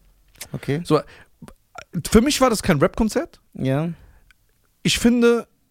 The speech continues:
Speaker 2: wa-, warum ich das so feier und auch gerade anspreche, hat einen Hintergrund.
Speaker 1: Ja.
Speaker 2: Mir
Speaker 1: Weil du
Speaker 2: fehlt
Speaker 1: Geld verdienen willst?
Speaker 2: Nein, nein.
Speaker 1: <laughs>
Speaker 2: Mir fehlt das wirklich, Nisa, wirklich.
Speaker 1: Ja.
Speaker 2: Dass in Deutschland so ein bisschen mehr geile Konzerte gibt, Musik gibt. Guck mal, Apache,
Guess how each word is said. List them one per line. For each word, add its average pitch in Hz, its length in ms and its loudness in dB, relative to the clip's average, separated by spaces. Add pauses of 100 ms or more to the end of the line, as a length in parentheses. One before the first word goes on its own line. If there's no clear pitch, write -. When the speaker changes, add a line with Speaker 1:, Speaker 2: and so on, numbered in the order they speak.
(460)
Speaker 2:
wa-, 139 200 2
warum 160 260 4
ich 214 120 -2
das 156 220 0
so 139 120 0
feier 202 220 2
und 160 80 0
auch 127 160 -2
gerade 117 220 0
anspreche, 120 420 -4
hat 104 120 -4
einen 120 80 0
Hintergrund. 95 480 -4 (120)
Speaker 1:
Ja. 127 280 -4 (680)
Speaker 2:
Mir 175 100 6
Speaker 1:
Weil 180 40 2
du 135 60 2
Speaker 2:
fehlt - 60 -2
Speaker 1:
Geld - 200 6
verdienen 226 340 2
willst? - 380 -6
Speaker 2:
Nein, 120 260 4
nein. 117 280 0 (300)
Speaker 1:
<laughs> - 340 -8
Speaker 2:
Mir 135 120 2
fehlt 240 320 0
das 156 220 0
wirklich, 156 340 -2
Nisa, 110 380 0
wirklich. - 500 -6
Speaker 1:
Ja. 127 200 -2 (280)
Speaker 2:
Dass 170 200 -2
in 165 80 2
Deutschland 185 340 0
so 147 60 -4
ein 131 60 -8
bisschen 160 400 0
mehr 151 240 2 (260)
geile 147 480 2 (100)
Konzerte 131 460 -2
gibt, 110 180 -4
Musik 120 400 -2
gibt. - 300 -4 (400)
Guck 165 80 0
mal, 165 80 4
Apache, 147 560 0